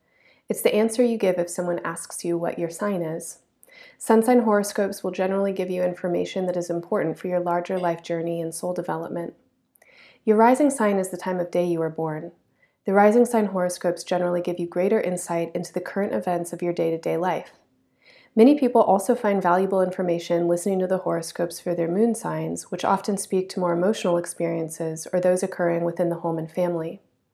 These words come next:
If you don't know your signs, you can get a free chart in the horoscope section on my website, embodied astrology dot com. On the site,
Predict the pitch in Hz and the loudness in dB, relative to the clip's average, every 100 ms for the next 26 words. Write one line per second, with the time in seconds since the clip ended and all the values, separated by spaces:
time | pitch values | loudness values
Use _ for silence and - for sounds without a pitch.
0 | _ - - - - 208 208 214 240 277 | _ -20 -20 -20 -4 0 2 4 6 6
1 | 285 294 - 165 165 170 190 196 190 180 | 6 2 -2 -4 -4 -6 -4 -2 0 -2
2 | - 233 240 - 170 160 - 180 175 226 | -4 -4 -4 0 0 0 -2 -6 -2 0
3 | 240 233 175 160 - 170 - 170 165 165 | 0 0 -4 -4 -4 -8 -6 -6 -4 -4
4 | 170 202 202 - 160 160 - 175 170 170 | 0 0 -2 -4 -2 -2 -4 -4 -2 -2
5 | 175 175 - 160 160 165 160 - - 175 | -2 -4 -2 -2 -2 -4 -4 -4 -4 -2
6 | 160 196 - _ _ - - - - - | -4 -8 -16 _ _ -20 -20 -20 -20 -2
7 | - 220 269 269 185 175 196 | 4 6 4 2 2 2 0